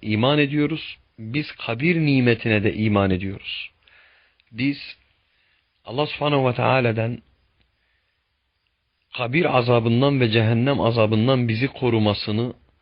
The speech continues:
ve bizlere merhametiyle muamele etmesini ümit ediyoruz. Böylelikle Allah'tan onun vaat ettiği nimetlerine erişmeyi ve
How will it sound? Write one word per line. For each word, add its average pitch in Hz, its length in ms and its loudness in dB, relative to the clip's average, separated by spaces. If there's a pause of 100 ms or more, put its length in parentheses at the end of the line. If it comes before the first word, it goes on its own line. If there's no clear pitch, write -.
(300)
ve 107 160 -4
bizlere 113 400 2
merhametiyle 117 800 0
muamele 107 520 4
etmesini 110 760 -4 (540)
ümit 113 300 -2
ediyoruz. - 680 -6 (1300)
Böylelikle 156 440 -2
Allah'tan 123 640 0 (760)
onun 139 420 -4 (100)
vaat 131 340 0
ettiği 127 380 0
nimetlerine 113 640 2
erişmeyi 110 760 -2 (920)
ve 107 320 -2